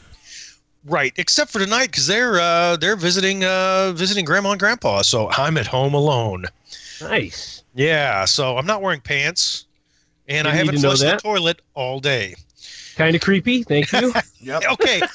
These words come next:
Speaker 1: well,
Speaker 3: The dude
Speaker 1: how I came
Speaker 3: abides.
Speaker 1: up with, <laughs> yeah. As a matter of fact, I'm wearing my, uh, my, uh, sweater from The Big Lebowski that the, uh, the dude wore as we're
Speaker 2: <laughs>
Speaker 1: speaking.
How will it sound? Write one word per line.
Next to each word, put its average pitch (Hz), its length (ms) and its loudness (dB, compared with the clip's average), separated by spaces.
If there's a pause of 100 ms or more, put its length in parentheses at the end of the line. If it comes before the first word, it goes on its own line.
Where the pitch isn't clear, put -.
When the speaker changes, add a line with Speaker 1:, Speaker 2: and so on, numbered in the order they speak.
(180)
Speaker 1:
well, 262 160 0
Speaker 3:
The 180 80 0
dude 160 100 0
Speaker 1:
how 180 60 2
I 175 320 2
came 226 100 0
Speaker 3:
abides. 247 160 -2
Speaker 1:
up - 80 -20
with, 220 100 -10 (420)
<laughs> - 380 -20
yeah. 226 120 -4 (500)
As 180 80 -8
a 165 40 -18
matter 196 180 0
of 190 40 -4
fact, 220 200 -4
I'm 190 100 -8
wearing 202 240 -2
my, 190 280 2
uh, 190 340 4
my, 185 280 2
uh, 175 220 4
sweater 214 540 0
from 139 200 -6
The 139 80 -4
Big 156 180 -2
Lebowski 160 540 0
that 131 200 -4
the, 143 260 2
uh, 139 80 4
the 135 120 -2
dude 165 280 0
wore 120 460 0 (320)
as 180 260 4
we're 220 100 4
Speaker 2:
<laughs> 220 60 4
Speaker 1:
speaking. 123 480 -2